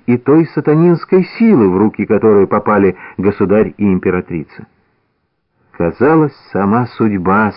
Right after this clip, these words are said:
свела меня с этим человеком, чтобы я собственными глазами увидел, какую роль он играет,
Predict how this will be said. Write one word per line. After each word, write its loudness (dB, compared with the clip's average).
свела -2
меня -2
с -8
этим -2
человеком, -6
чтобы -4
я -2
собственными -6
глазами -4
увидел, -4
какую -6
роль 0
он -8
играет, -8